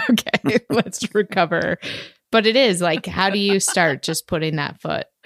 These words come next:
you know, one foot in front of the other again, and accepting wherever you are is where you are, regardless of how you feel about it,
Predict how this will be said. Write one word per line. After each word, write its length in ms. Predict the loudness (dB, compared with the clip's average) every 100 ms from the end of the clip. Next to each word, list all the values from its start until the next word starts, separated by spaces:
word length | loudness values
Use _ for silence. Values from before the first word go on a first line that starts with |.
| -20 -8
you 160 | -4 -4
know, 140 | -4
one 240 | -4 -4 -4
foot 260 | -4 -6
in 60 | -6
front 220 | -6 -6
of 60 | -2
the 140 | -2
other 320 | 0 0 0
again, 480 | -2 0 0 0 -2
and 180 | 0 -2
accepting 560 | -4 -4 -6 -4 -4 0
wherever 320 | 2 2 2
you 180 | 2 2
are 240 | 2 0
is 220 | 0 0
where 180 | 0 2
you 220 | 2 2
are, 420 | 2 2 2 2 -2 _ _ _ _ _ _ _ _ -2
regardless 520 | 2 4 4 4 4
of 80 | 4
how 100 | 4
you 140 | 2
feel 240 | 2 2
about 240 | 2 2 2
it, 240 | 2 -2